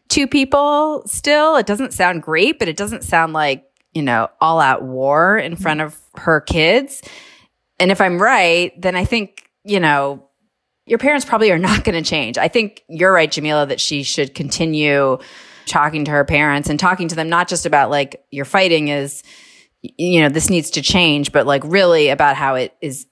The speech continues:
impa-, focusing the conversation on how it's impacting the grandkids, how it makes the grandkids feel, not whether it's right or wrong, whether it's okay to fight or not, who's right or who's wrong in the actual fights, but just, like, what it's doing to the kids. But also,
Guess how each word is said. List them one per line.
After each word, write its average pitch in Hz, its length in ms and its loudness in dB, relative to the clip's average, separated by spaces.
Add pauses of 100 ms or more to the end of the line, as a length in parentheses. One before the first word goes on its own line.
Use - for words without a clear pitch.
impa-, 160 320 0
focusing 240 440 0
the 170 80 -2
conversation 147 500 -2
on 143 140 -4
how 151 180 0
it's 143 140 -4
impacting 135 640 -4
the 131 60 -4
grandkids, 117 520 -4
how 113 120 2
it 98 100 -2
makes 143 240 -2
the 139 100 -4
grandkids 127 840 -2
feel, 131 220 2
not 151 320 2
whether 143 200 2
it's 131 160 -2
right 156 240 4
or 131 140 -4
wrong, 156 380 2
whether 131 200 -2
it's 131 140 -6
okay 143 240 -2
to 139 80 -2
fight 135 340 0
or 143 120 -6
not, 147 260 2
who's 151 240 -2
right 139 240 2
or 131 100 -2
who's 135 260 -6
wrong 135 280 2
in 151 140 -2
the 139 60 0
actual 139 360 -2
fights, 165 320 2
but - 180 -4
just, 127 220 -4
like, 127 340 2 (340)
what 147 220 0
it's - 460 -6 (220)
doing 143 300 2
to - 120 -8
the 135 80 -4
kids. - 460 -4 (340)
But 180 140 2
also, 151 880 2